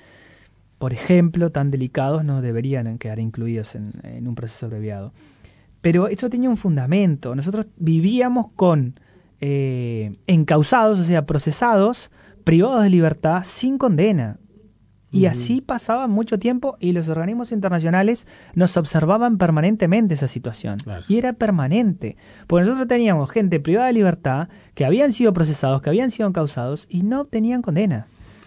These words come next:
Speaker 2: Está
Speaker 1: Y pasó
Speaker 2: claro.
Speaker 1: con casos famosos y los organismos inter-, internacionales lo, lo, lo observaron y esas personas salieron, no voy a nombrar los casos, pero salieron porque estaban cumpliendo la pena y todavía no tenían condena.
Speaker 2: Ujú.
Speaker 1: Y eran porcentajes altísimos.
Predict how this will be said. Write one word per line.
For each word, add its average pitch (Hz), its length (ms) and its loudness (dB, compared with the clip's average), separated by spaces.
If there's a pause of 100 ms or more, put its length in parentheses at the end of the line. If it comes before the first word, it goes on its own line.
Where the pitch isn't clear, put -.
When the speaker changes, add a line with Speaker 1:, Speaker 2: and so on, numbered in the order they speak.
(160)
Speaker 2:
Está 104 140 -12
Speaker 1:
Y - 60 -2
pasó 392 260 0
Speaker 2:
claro. 403 60 4
Speaker 1:
con 359 100 -2
casos 277 240 -2
famosos 226 420 2
y 180 40 4
los 160 180 0
organismos 220 360 2
inter-, 170 320 2
internacionales 165 580 0
lo, 147 120 -2
lo, 135 180 -6
lo 151 140 -2
observaron 196 720 0 (240)
y 170 60 -4
esas 240 120 -4
personas 233 480 -4
salieron, 220 800 0
no 131 80 -12
voy 139 100 -10
a - 20 -6
nombrar 139 220 -4
los 113 80 -10
casos, 208 260 -2
pero 131 160 -8
salieron 160 380 -4
porque 143 280 -4 (800)
estaban 247 360 -2 (120)
cumpliendo 220 360 2
la 143 140 2
pena 240 240 2
y 226 60 0
todavía 180 220 0
no 208 100 0
tenían 143 220 -2
condena. 123 480 -4
Speaker 2:
Ujú. 107 80 -4
Speaker 1:
Y 180 60 0
eran 214 280 -2 (200)
porcentajes 180 480 -2
altísimos. 135 600 0